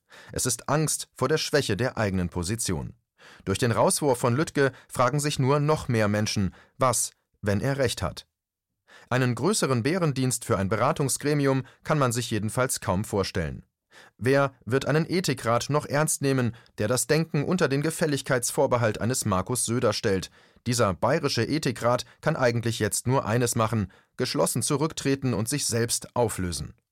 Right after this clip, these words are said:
Söder will ein Gremium von promovierten und habilitierten Klakeuren für seine Regierungspolitik.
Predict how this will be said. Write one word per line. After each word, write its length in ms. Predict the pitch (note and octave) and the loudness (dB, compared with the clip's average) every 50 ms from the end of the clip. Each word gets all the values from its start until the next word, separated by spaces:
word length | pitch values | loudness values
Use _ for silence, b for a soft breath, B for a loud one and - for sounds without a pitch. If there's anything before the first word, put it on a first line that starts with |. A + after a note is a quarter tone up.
| _ _ _ _ _ B B B B B B | _ _ _ _ _ B B B B B B
Söder 400 | - A#2 D#3+ F#3+ F3 D#3+ C#3 A#2 | -2 2 2 4 4 4 4 4
will 120 | B2 C3 | 4 2
ein 160 | C3+ C#3+ D3 C3 | 2 2 0 0
Gremium 500 | B2 B2+ D#3+ F3+ F3 D#3+ C3+ A#2+ A2+ G#2 | 0 0 0 0 2 2 2 0 0 0
von 200 | - A2 F#2 F2+ | 0 0 0 0
promovierten 640 | - A2+ A2 B2 B2+ A#2+ C3+ D3+ E3 - - A#2+ | 0 -2 0 0 0 -2 -2 -4 -4 -2 0 0
und 180 | G2 F#2 E2+ G2 | 0 0 0 0
habilitierten 680 | A2+ - B2 B2 C#3 C3+ - - F3+ E3+ - A#2+ G2+ | -2 0 0 -2 -4 -4 -2 -2 -4 -2 -2 -4 -4
Klakeuren 640 | - - C3+ B2+ - - E3+ E3+ E3+ C#3 B2+ G#2 F#2+ | -2 0 -2 0 0 0 0 0 2 2 2 0 0
für 180 | F2+ - F2+ F2+ | 0 -2 -2 -2
seine 280 | E2 F#2+ G2+ A2+ A2+ A#2+ | 0 0 0 0 0 -2
Regierungspolitik. 1040 | C3 A2+ A#2 D#3 D#3+ C#3 B2+ A2+ - - - - A#2+ A#2+ A#2+ A#2 - C3 A2 - | -2 -4 -4 -4 -2 0 0 -2 -2 -4 -2 -2 0 0 0 0 0 -2 -2 -4